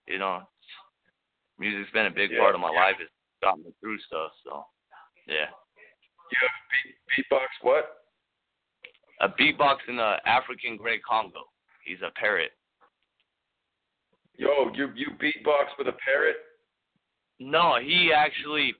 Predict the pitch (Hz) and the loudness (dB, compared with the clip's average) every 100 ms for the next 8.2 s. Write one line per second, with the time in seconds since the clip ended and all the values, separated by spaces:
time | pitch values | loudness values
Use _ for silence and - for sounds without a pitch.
0 | - 156 - - 107 131 120 _ _ _ | -4 -2 -2 -2 0 2 0 _ _ _
1 | _ _ 107 127 143 151 - 123 113 - | _ _ _ -8 -6 -6 0 0 0 -4
2 | 113 90 - 127 123 104 87 - _ - | -10 -10 -4 0 0 -4 -10 -12 _ -12
3 | 95 101 98 101 101 98 113 101 - 107 | -10 0 0 2 -2 -6 -8 -8 -2 2
4 | 113 107 98 107 101 90 - 95 107 123 | 4 4 2 2 0 -6 -2 2 2 -2
5 | _ _ _ - _ _ _ _ _ - | _ _ _ -20 _ _ _ _ _ 2
6 | 107 101 107 131 131 117 110 95 78 - | 2 4 4 4 4 4 2 0 -4 -10
7 | _ 92 117 127 117 107 - - 113 120 | _ -2 -2 0 -2 -4 -8 -2 0 2
8 | 110 | 0